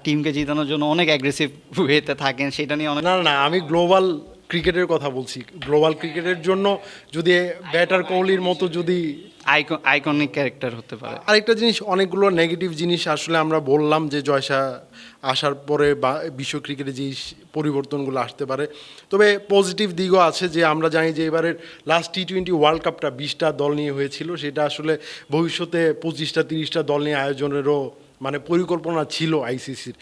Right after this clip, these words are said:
Speaker 2: সেই পরিকল্পনাটা এখন থাকবে কিনা সেটা আসলে দেখার বিষয়। তবে জয় শাহ যদি চান যে তিনি আরও যেই তিন মেয়াদে দায়িত্ব থাকতে পারবেন, যে দায়িত্ব থাকার সম্ভাবনা আছে, থাকতে পারলে এইটা আসলে কতটুকু সম্ভব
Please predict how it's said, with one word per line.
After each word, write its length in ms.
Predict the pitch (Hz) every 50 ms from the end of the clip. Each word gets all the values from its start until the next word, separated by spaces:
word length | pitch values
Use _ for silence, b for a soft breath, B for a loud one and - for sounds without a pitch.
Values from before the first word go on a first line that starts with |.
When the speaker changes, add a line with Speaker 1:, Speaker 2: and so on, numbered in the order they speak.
| B B B B B
Speaker 2:
সেই 200 | - - - 151
পরিকল্পনাটা 800 | 131 - 160 156 151 147 156 143 147 151 151 151 147 143 123 151 147
এখন 380 | 143 139 - 151 147 143 139 B B B B B -
থাকবে 360 | - 143 147 147 143 156 156
কিনা 220 | 143 147 151 147
সেটা 260 | 143 - 151 135 151 143
আসলে 380 | 139 131 - 147 147 147 147 139
দেখার 320 | 143 139 131 - 147 139
বিষয়। 300 | 131 135 127 - 170 180 B B B B B B
তবে 200 | - 180 175 185
জয় 260 | 160 139 165 165 170 160
শাহ 140 | 170 185
যদি 300 | 175 151 175 175 170 175
চান 340 | - - 180 165 170 185 175
যে 180 | 156 160 165 160
তিনি 400 | 165 165 160 160 165 165 160 156 B B B B B -
আরও 180 | 135 151 156
যেই 340 | 147 131 156 160 165 156 147 - - - - - -
তিন 160 | 190 190 190
মেয়াদে 460 | 185 185 185 180 180 170 180 170 151
দায়িত্ব 400 | - - 139 143 147 143 - 156
থাকতে 320 | 143 135 139 139 - - 131
পারবেন, 360 | 139 135 135 135 139 135 113 101 - - b b b b b -
যে 140 | 131 135 139
দায়িত্ব 360 | 135 147 139 143 135 139 147
থাকার 480 | 139 - 131 131 - 143 143 135 127 - - -
সম্ভাবনা 460 | - - 147 143 139 139 151 151 147
আছে, 340 | 139 131 127 - - 175 180 B B B B B B
থাকতে 300 | - - 165 - - 196
পারলে 340 | 170 175 175 180 180 180 180
এইটা 380 | 175 - - 180 165 165 175 170
আসলে 340 | 165 156 - 170 165 170 170 170 - - - _ -
কতটুকু 400 | 175 185 156 170 160 170 151 147
সম্ভব 400 | - - 143 135 120 113 117